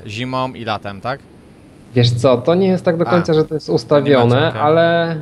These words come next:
Speaker 2: ale no tak to się po prostu zaczęło układać, bym tak powiedział. I na razie jest plan teraz, żeby zrobić. E, to jest takie, wiesz, coś, że jak po podsumowaniu konwentu nagle jest informacja: „A robimy następny konwent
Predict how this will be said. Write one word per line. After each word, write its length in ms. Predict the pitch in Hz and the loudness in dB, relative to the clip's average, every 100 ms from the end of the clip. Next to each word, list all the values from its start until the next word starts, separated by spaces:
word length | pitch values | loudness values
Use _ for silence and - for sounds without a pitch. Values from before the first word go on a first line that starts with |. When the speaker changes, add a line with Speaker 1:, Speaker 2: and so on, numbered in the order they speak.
| 135 - - | -12 -20 -8
Speaker 2:
ale 460 | - 151 165 180 180 | -2 0 0 0 -2
no 120 | 180 | -2
tak 240 | 180 175 - | -4 -8 -6
to 120 | 175 | -6
się 120 | 170 | -2
po 120 | 165 | -2
prostu 300 | - 160 - | 0 -2 2
zaczęło 320 | 147 135 156 160 | 0 4 4 4
układać, 540 | - 156 101 98 - - | 4 2 2 -4 -12 -14
bym 140 | 107 | -10
tak 120 | 107 | -10
powiedział. 500 | - 101 98 98 95 95 - - - | -10 -10 -8 -8 -10 -12 -20 -20 -6
I 60 | |
na 100 | 117 | 0
razie 220 | 131 147 165 | 2 2 0
jest 220 | 170 - | 0 -2
plan 360 | 123 120 120 | 0 0 0
teraz, 300 | 123 117 117 117 | 0 0 0 -2
żeby 200 | 117 117 | -4 -2
zrobić. 720 | 117 101 110 120 - - 110 | -2 -2 -4 -6 -8 -12 -10
E, 600 | 110 123 123 123 120 117 117 - | -4 -2 2 4 4 4 2 -2
to 80 | - | -2
jest 120 | 190 | -2
takie, 220 | 196 - 175 | -2 0 2
wiesz, 280 | 170 160 | 2 0
coś, 280 | - 175 160 | -4 0 0
że 120 | 147 | 2
jak 160 | 151 - - - - - - | 0 0 -6 -20 -20 -10 -6
po 100 | 151 | -2
podsumowaniu 600 | 160 - 156 147 147 123 | -2 0 0 2 2 0
konwentu 480 | 127 123 180 180 | 0 0 0 -2
nagle 480 | 156 151 147 147 143 | -2 0 2 2 2
jest 380 | 131 131 - - | 0 -4 -6 -12
informacja: 580 | 120 127 123 120 120 - | -8 -4 -2 -2 -4 -4
„A 80 | 202 | -2
robimy 240 | 180 170 | -2 -2
następny 300 | 160 160 147 | -2 0 -4
konwent 540 | 143 131 127 131 123 | -2 -2 0 0 -2